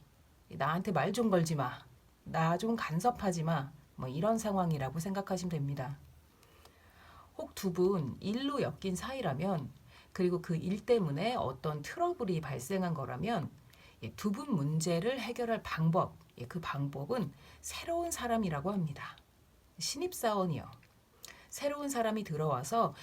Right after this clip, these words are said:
일에 부담을 줄여주고 두 분 사이에 얼어붙은 분위기를 풀어줄 필요가 있어요.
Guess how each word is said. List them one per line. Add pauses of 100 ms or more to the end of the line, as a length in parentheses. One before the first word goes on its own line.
(140)
일에
부담을
줄여주고 (420)
두
분
사이에
얼어붙은
분위기를 (220)
풀어줄
필요가
있어요.